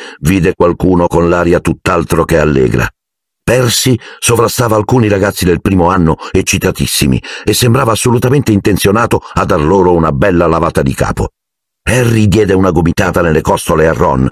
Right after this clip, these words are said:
e accennò al fratello. Ron afferrò al volo: "Devo andare di sopra.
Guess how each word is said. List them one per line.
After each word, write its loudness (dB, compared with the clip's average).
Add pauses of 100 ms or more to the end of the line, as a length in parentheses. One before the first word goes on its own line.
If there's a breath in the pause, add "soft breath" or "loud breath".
(160 loud breath)
e 0
accennò 0
al -2
fratello. -4 (340)
Ron 2
afferrò 0
al 0
volo: -2 (680)
"Devo 0
andare 2
di 0
sopra. -2